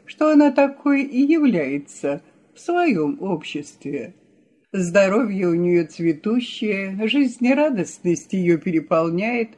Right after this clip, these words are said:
и поэтому она всегда весела в компании. Но, Боже, разве эти качества могут компенсировать отсутствие тонких чувств,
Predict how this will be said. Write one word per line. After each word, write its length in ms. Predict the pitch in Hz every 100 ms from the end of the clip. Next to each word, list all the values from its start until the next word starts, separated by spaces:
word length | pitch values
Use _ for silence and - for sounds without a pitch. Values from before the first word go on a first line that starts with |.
| _ _ -
и 120 | 294
поэтому 580 | 302 302 294 269 269 269
она 260 | 262 254
всегда 520 | 240 - 254 226 226 302
весела 640 | 190 - - 170 165 220
в 120 | -
компании. 800 | 147 147 147 147 147 147 147 151 - _ _
Но, 260 | 214 220 220
Боже, 720 | 196 175 170 156 143 139 139 _ -
разве 520 | 214 277 240 - 214
эти 180 | 226 254
качества 840 | 247 233 214 - 160 - 156 147 - 247
могут 440 | 277 311 311 311
компенсировать 960 | 311 285 285 277 269 - 262 175 170 180
отсутствие 800 | 190 190 - 220 - - 175 180
тонких 580 | 175 226 185 175 170 -
чувств, 560 | - 202 254 - -